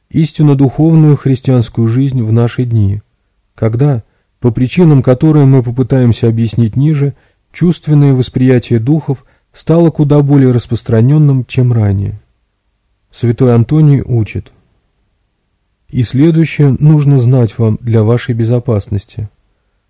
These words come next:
Когда представится какое-либо видение, не допусти себе испуга. Но каково бы ни было это видение – Мужественно спроси его, во-первых, кто ты и откуда.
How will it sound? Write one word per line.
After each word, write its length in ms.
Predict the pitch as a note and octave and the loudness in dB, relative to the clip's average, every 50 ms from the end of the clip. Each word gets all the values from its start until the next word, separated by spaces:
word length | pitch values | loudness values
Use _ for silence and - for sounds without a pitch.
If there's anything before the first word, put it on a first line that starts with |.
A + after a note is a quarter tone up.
| _ _ _ | _ _ _
Когда 360 | - - A#2+ B2 B2+ D3+ D#3 | -4 -4 -2 0 2 0 0
представится 760 | C#3+ - B2 B2 A#2 - - - C#3 D3+ D3+ C#3 A#2+ - B2 | 0 -2 -4 -4 -6 -8 -6 -4 -2 0 0 0 -2 -4 -4
какое-либо 600 | A2 B2 A#2+ - - D#3 D3+ C#3 C3+ B2 A#2 A#2+ | -2 -2 -4 -2 0 0 2 2 2 0 0 0
видение, 640 | A2+ A2 A#2 A2+ A#2 C#3+ D#3 D3 B2+ A2+ G2 F#2+ - _ _ _ _ _ _ _ _ - | 0 0 -2 -2 0 0 2 2 0 0 -2 -4 -8 _ _ _ _ _ _ _ _ -2
не 160 | C3 C#3+ C#3 | 0 2 2
допусти 480 | B2+ C3+ B2 B2 B2 A2+ - - D3 D3+ | 2 0 0 -2 -4 -4 -4 -4 -6 -6
себе 320 | - - C#3+ C3 B2+ C3+ | -4 -4 -4 -2 0 -2
испуга. 580 | C#3 C#3 - - - A#2 G#2 F#2+ F#2+ F#2+ A2 - _ _ _ _ _ _ _ _ _ _ - - | -2 -4 -8 -8 -6 -4 -4 -4 -4 -6 -8 -10 _ _ _ _ _ _ _ _ _ _ -6 -2
Но 100 | A#2+ A#2+ | -2 0
каково 420 | A#2+ A#2+ - B2 B2 B2 C3+ C3+ | 0 0 0 0 2 2 2 0
бы 120 | A#2+ A#2+ | 2 2
ни 180 | A#2 A#2 B2 B2 | 2 2 4 2
было 240 | A2+ A2 A2+ A2 G#2+ | 2 0 0 0 0
это 200 | G#2 G2+ - G#2+ | 0 -2 -2 -2
видение – 540 | G#2 A2+ G#2+ G#2+ C3 D3 D3+ D3+ D3 C#3 - _ _ _ _ _ - | -2 -2 -2 0 0 2 2 2 0 -2 -4 _ _ _ _ _ 0
Мужественно 640 | A#2+ C#3 D3 D3+ D3 D3 - - - C3+ C3+ C3+ | 2 2 2 2 0 -2 -4 -4 -2 0 0 0
спроси 460 | B2 - - A#2+ B2+ C3 - - C3+ A#2+ | 0 -2 -4 -2 -2 -2 -2 -2 -2 0
его, 380 | G#2+ G#2 G2 F#2+ F#2 F2+ F#2+ - _ - | 0 0 -2 -2 -6 -8 -10 -12 _ -4
во-первых, 600 | G2+ A2 A#2+ A2+ - A#2+ A2 G2+ G2 F#2 F#2+ - _ _ _ _ _ _ _ _ | -2 -2 -2 0 0 -2 -2 0 -2 -4 -6 -8 _ _ _ _ _ _ _ _
кто 260 | - - - D#3+ E3 | -12 -4 -2 0 0
ты 260 | D3+ - D3 C#3 C#3+ - | 0 0 -2 -2 -2 -4
и 100 | - B2 | -4 -2
откуда. 580 | B2+ B2+ B2+ - - - G#2+ G2+ F#2+ G2+ G2+ | -2 -2 -4 -6 -8 -6 -4 -4 -4 -6 -8